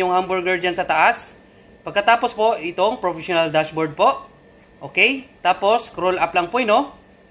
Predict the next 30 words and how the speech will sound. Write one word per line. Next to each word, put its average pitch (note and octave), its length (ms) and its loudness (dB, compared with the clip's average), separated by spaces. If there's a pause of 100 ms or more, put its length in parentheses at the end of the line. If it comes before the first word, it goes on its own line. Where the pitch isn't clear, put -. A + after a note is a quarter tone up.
(240)
Tapos, G#3 240 -4
hanapin G3+ 400 2
po G3+ 80 -2
natin F#3+ 320 0
itong G#3 240 0
professional G3+ 560 -2
mode F#3+ 320 0 (320)
setup. F#3 480 0 (320)
Ayan, D#3 320 0
i-click D3+ 240 -8
lang C#3 160 -2
po. G#3 320 0 (800)
Tapos, G#3 320 -2
ito F3 160 -4
po. G#3+ 400 2 (160)
Ayan. D#3 560 2 (300)
Add F#3+ 240 2
your G3+ 160 0
website G3+ 480 0
and E3+ 160 -4
social F#3 240 -6
links F3+ 240 -4
po, G#3 160 -4
eh, G3+ 80 -2
no? G#3 80 4
Ayan, F3 400 0
i-click F3 240 -8
lang F3 160 -2
po F3 80 -2
natin. F3+ 400 0